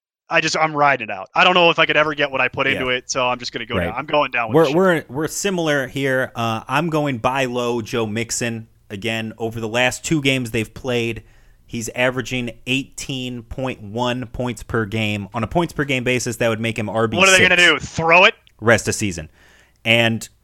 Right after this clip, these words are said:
Speaker 2: you know, we even talked about the fact that it was a complete and total blowout to the Ravens this past week, and he had a career-high thirty
Speaker 1: Yeah,
Speaker 2: carries.
Speaker 1: still running the ball.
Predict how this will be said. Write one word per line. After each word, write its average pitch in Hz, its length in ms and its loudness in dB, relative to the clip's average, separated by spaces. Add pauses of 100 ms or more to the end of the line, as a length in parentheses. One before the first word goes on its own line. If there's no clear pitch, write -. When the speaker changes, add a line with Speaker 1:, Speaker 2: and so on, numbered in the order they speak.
(240)
Speaker 2:
you 117 100 -2
know, 123 120 4
we 131 140 2
even 156 180 4
talked 147 260 0
about 135 180 0
the 131 60 -6
fact 131 300 2
that 110 240 -6
it 135 80 -2
was 139 180 -2
a 123 60 -6
complete 131 480 -4
and 120 100 -8
total 131 300 -4
blowout 104 800 0
to 117 100 -6
the 101 80 -4
Ravens 107 440 2
this 98 120 -4
past 104 400 -2
week, 98 340 -6
and 107 120 -4
he 107 80 -2
had 123 120 0
a 113 60 0
career-high 120 960 2
thirty 113 380 0
Speaker 1:
Yeah, 87 80 -10
Speaker 2:
carries. 85 360 -4
Speaker 1:
still - 340 0
running 117 200 -6
the 104 80 -20
ball. - 220 -20